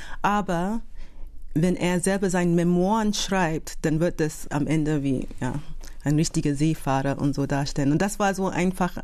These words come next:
ich wollte mich ein bisschen über diese geschichtsschreibende Moment lustig machen, wo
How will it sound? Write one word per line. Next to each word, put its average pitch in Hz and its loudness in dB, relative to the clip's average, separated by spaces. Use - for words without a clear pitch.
ich - -4
wollte 180 0
mich 175 0
ein 165 2
bisschen 160 2
über 156 0
diese 156 2
geschichtsschreibende - 0
Moment 160 2
lustig 160 -2
machen, 156 0
wo 156 2